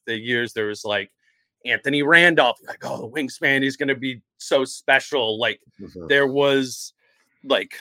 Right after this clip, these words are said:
Speaker 1: Mikhail Jelabale. There's all these guys who, like, came in and, and everyone is just, like, locked in on believing in them, and none of
Speaker 2: Yeah.
Speaker 1: them worked, man. That's the thing. It's like,
Speaker 2: Yeah.
Speaker 1: it's never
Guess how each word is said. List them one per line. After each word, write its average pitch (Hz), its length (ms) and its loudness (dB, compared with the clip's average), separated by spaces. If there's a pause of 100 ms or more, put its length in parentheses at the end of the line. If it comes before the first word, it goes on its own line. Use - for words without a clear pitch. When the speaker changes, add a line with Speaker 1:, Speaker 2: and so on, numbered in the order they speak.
Speaker 1:
Mikhail 156 640 2
Jelabale. 131 720 2
There's 165 200 2
all 190 200 0
these 226 200 0
guys 196 260 4
who, 175 80 -2
like, 147 160 0
came 175 260 0
in 233 160 2
and, 180 140 2
and 175 160 2
everyone 208 400 4
is 202 120 -2
just, 190 200 -6
like, 190 180 2
locked 165 520 -2
in 220 300 -2
on 156 300 0 (380)
believing 165 580 0
in 143 160 0
them, 151 340 4
and 190 280 0
none 233 200 0
of 262 80 2
Speaker 2:
Yeah. - 60 -2
Speaker 1:
them 220 200 2
worked, 208 480 0
man. 156 160 0
That's 196 220 4
the 190 80 -4
thing. 202 300 0
It's 151 120 -6
like, 147 140 0
Speaker 2:
Yeah. 78 180 -4 (800)
Speaker 1:
it's - 240 -8
never 185 520 2